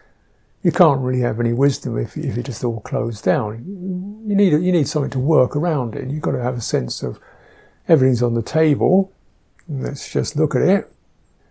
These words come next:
before we can really sort it out. Now, if you're not prepared to put everything on the table, it means if your sense of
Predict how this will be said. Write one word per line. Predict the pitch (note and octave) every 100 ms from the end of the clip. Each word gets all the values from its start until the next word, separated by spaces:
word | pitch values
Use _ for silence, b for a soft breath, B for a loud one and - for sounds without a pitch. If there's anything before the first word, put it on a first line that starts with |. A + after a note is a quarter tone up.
| _ _ _ _ _ _ _
before | - F#3 G3 F3
we | D#3+ D3+
can | D#3 C#3
really | C#3 B2
sort | - C3+ B2
it | D3
out. | B2 A#2+ E3
Now, | E3
if | D3+
you're | F#3
not | F#3 D#3
prepared | C#3+ A#2 D#3 C#3 C3 -
to | -
put | D#3+
everything | C3+ B2+ B2+
on | B2
the | A#2+
table, | - D#3+ C#3 A#2 F#3 F3+ _ _ _ _ _ _ _ _ _
it | - -
means | A#2+ B2+ A2+
if | A#2+
your | -
sense | - C3 C3+
of | B2+ A#2